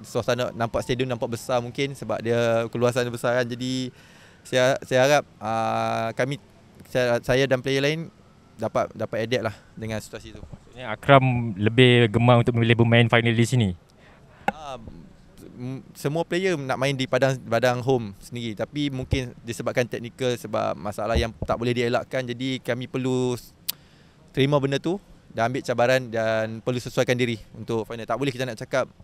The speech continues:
Speaker 1: ah, apa, tak boleh main cerah ni dah frust, tak boleh lah. Jadi kami kena sesuaikan cepat.
Speaker 2: Tahu juga untuk hari Sabtu ni akan ada gunakan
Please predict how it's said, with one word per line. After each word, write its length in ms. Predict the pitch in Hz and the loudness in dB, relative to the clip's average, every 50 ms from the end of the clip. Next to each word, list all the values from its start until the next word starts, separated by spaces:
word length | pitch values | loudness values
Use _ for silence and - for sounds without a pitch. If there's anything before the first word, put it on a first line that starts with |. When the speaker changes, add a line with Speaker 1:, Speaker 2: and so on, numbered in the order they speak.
| - - - | -20 -16 -10
Speaker 1:
ah, 960 | 101 104 104 104 101 101 101 104 101 104 104 104 107 107 107 107 107 107 110 | -8 -8 -6 -6 -6 -6 -6 -6 -6 -6 -6 -6 -6 -6 -6 -6 -6 -6 -8
apa, 160 | 110 - 156 165 - - | -6 -6 -8 -8 -8 -8
tak 160 | _ 110 101 117 | _ -4 -2 -2
boleh 160 | 120 120 123 | -2 -4 -4
main 80 | 127 | -4
cerah 240 | 113 131 123 127 127 | -6 -2 0 0 0
ni 160 | 139 143 139 | 0 -2 -6
dah 240 | 117 107 113 110 107 | -6 -2 0 0 0
frust, 320 | 104 - - 117 104 101 - | 0 0 0 0 0 0 -2
tak 80 | 95 | -6
boleh 160 | - 113 113 | -6 -6 -4
lah. 160 | 117 110 104 110 | -4 -4 -4 -4
Jadi 160 | 117 120 - | -6 -6 -6
kami 160 | 123 117 117 | -6 -6 -4
kena 160 | 120 117 113 | -6 -6 -8
sesuaikan 320 | - - - 117 110 113 107 | -8 -8 -8 -6 -6 -6 -8
cepat. 320 | - - - - - - - - _ - - - - - - 104 | -10 -10 -12 -12 -12 -14 -18 -20 _ -2 -2 -2 -2 -6 -14 -16
Speaker 2:
Tahu 80 | 107 | -16
juga 400 | 110 113 110 127 123 113 104 107 | -16 -8 -4 -2 -2 0 0 -2
untuk 160 | 110 104 113 | -2 -2 -4
hari 80 | 107 107 | -6 -4
Sabtu 240 | - 110 110 123 131 | -4 -6 -6 -4 -4
ni 160 | 143 143 143 | -4 -2 -2
akan 320 | 131 120 - 127 117 113 | -2 -2 -2 -2 -4 -2
ada 80 | 117 123 | -2 -2
gunakan 360 | 117 110 113 113 113 - 117 | -4 -2 -4 -4 -4 -4 -4